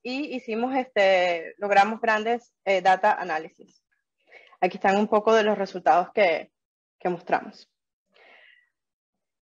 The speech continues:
Todo esto nos ayudó y partici-, y utilizamos este material para participar en algunas conferencias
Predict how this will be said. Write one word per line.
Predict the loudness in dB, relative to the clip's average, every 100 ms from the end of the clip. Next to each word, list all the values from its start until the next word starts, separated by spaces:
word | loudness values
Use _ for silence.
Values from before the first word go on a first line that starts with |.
| _
Todo | 6 10 10 8
esto | 6 4
nos | 6
ayudó | 4 2 4 6 6 4
y | -2 -4 0
partici-, | 0 -2 -8 -6
y | -4
utilizamos | -4 -4 -2 -2 0
este | -2 -2
material | -4 -2 -2 -2
para | 0 -2 -4
participar | -8 -8 -8 0 2
en | 2
algunas | -2 -2 -6
conferencias | -4 -2 2 0 -2 -6 -8